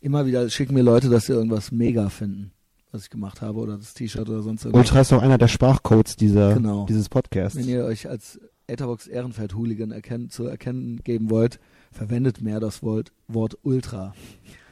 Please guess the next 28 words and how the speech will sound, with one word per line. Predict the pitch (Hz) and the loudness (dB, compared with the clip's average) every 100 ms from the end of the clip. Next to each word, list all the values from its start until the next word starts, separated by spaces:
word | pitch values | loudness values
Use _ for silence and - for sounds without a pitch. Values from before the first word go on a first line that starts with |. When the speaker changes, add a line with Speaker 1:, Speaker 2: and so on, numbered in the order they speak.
| _ _ _ _ - | _ _ _ _ -4
Speaker 1:
Guter | - 214 240 | 2 4 2
Trick | - 240 220 | -2 -8 -6
eigentlich. | 127 110 - _ - - _ _ _ - | -6 -8 -12 _ -20 -20 _ _ _ -8
Pass | 175 175 | -4 4
auf, | 175 170 | 4 4
du | 127 | -2
Redakteur | 110 101 - - 113 | -2 -4 -6 -2 0
<laughs> | 117 104 - | 0 -4 -8
von | 139 | -6
Böhmermann. | - 135 135 147 156 - - | -4 -4 -4 -6 -10 -14 -4
Speaker 2:
Ja. | 123 - | -4 -4
Speaker 1:
Schreib | - 147 170 - | -8 -2 -2 -2
in | 175 | -6
die | 170 | -4
nächste, | 147 147 - - 143 165 _ _ _ _ | -6 -6 -10 -8 -6 -6 _ _ _ _
schreib | - 160 190 - _ _ _ - | -6 -2 -2 -2 _ _ _ 0
irgend-, | 185 220 226 - | 2 2 -2 -8
schreib | - 175 | -4 -2
in | 185 | -4
irgendeinen | 175 202 220 226 | -6 -4 -4 -4
Monolog | 180 165 165 - | -4 -2 -2 -4
von | 156 | -8
Böhmermann | 147 156 151 123 120 147 _ _ _ _ _ _ _ _ _ _ _ _ _ _ _ _ _ _ _ _ _ _ _ _ _ _ _ | -6 -4 -4 -6 -8 -12 _ _ _ _ _ _ _ _ _ _ _ _ _ _ _ _ _ _ _ _ _ _ _ _ _ _ _
dreimal | - 135 147 143 | -12 -6 -4 -4
das | 135 - | -4 -6
Wort | 135 131 | -6 -4
Ultra | 151 135 123 | -4 -6 -8
rein. | 107 101 98 | -12 -14 -14